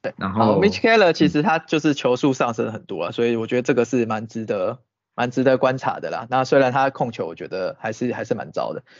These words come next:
Speaker 2: <laughs> 对。
Speaker 1: 但，<laughs> 对，而且在海盗队应该会，会一直 lose。<laughs> 就算他，
Speaker 2: <laughs> 是的。
Speaker 1: 我看他今天其实投得不错，对不对？E R A只有，只有掉一分，但还是零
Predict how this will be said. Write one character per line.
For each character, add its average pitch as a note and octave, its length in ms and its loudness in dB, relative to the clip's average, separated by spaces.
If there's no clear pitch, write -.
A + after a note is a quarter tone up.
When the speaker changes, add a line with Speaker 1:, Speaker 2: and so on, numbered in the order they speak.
Speaker 2:
<laughs> - 240 6
对。 B2+ 340 4
Speaker 1:
但， B2 520 4
<laughs> - 0 -
对， C3 140 4
而 C3 140 4
且 C3+ 220 4
在 C#3+ 200 4
海 B2 160 0
盗 C3 160 2
队 B2 380 2
应 B2 100 -8
该 B2 260 2
会， A#2 380 2
会 B2 180 2
一 A2+ 40 0
直 A2+ 120 -10
lose。 A2 280 -10
<laughs> - 420 -20
就 G#3 120 4
算 G3+ 160 4
他， G3+ 100 2
Speaker 2:
<laughs> - 20 4
是 C#3 120 2
的。 - 80 -6
Speaker 1:
我 D3+ 100 2
看 A3+ 220 -2
他 A3+ 120 2
今 G#3+ 160 0
天 G#3+ 140 6
其 F3+ 100 2
实 E3+ 80 4
投 G#3 140 2
得 D3 60 2
不 C#3 100 -4
错， C#3 220 2
对 C3+ 80 4
不 C3 60 6
对 B2+ 140 4
？E D#3 80 4
R C3+ 220 2
A - 20 2
只 - 360 -6
有， D3 80 4
只 D3+ 220 -2
有 E3+ 100 4
掉 C#3+ 200 4
一 C#3+ 60 4
分， B2+ 280 -2
但 C3+ 120 0
还 A#2 100 -2
是 B2 300 -2
零 A2 280 -10